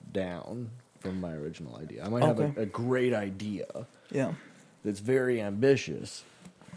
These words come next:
Speaker 1: and in order for me to do my standard of execution, what I feel like the great product is not the same as the great idea.
Speaker 2: Yeah.
Speaker 1: And so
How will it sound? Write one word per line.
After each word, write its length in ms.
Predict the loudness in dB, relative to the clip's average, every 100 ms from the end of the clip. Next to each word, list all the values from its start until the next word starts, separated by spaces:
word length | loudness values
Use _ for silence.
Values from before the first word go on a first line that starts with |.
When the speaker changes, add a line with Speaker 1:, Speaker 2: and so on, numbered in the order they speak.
| -4
Speaker 1:
and 800 | -2 0 -2 -2 -4 -6 -8 -10 _ _ _
in 100 | 0
order 260 | 4 4 2
for 160 | 0 0
me 140 | 2
to 340 | 4 4 2 -2 -12 -20 -20 _ -16 -12 -12 -6 0
do 320 | 4 4 2
my 300 | 2 2 2
standard 500 | 0 -2 -2 0 -2
of 80 | 0
execution, 640 | -2 -4 -10 -10 -8 -2
what 100 | 2
I 140 | 2 2
feel 180 | 2 2
like 260 | 0 -4 -18 -20 _ -6
the 60 |
great 300 | 4 6 6 6
product 440 | 6 6 6 2
is 100 | 0
not 200 | -2 -2
the 80 | -4
same 300 | -2 0 0
as 80 | -4
the 80 |
great 220 | -2 -2 -2
idea. 500 | -4 -8 -10 -10 -10 0
Speaker 2:
Yeah. 180 | 2 2 -2 -20 -20 -18 -4
Speaker 1:
And 160 | -2
so 360 | 4 6 6 2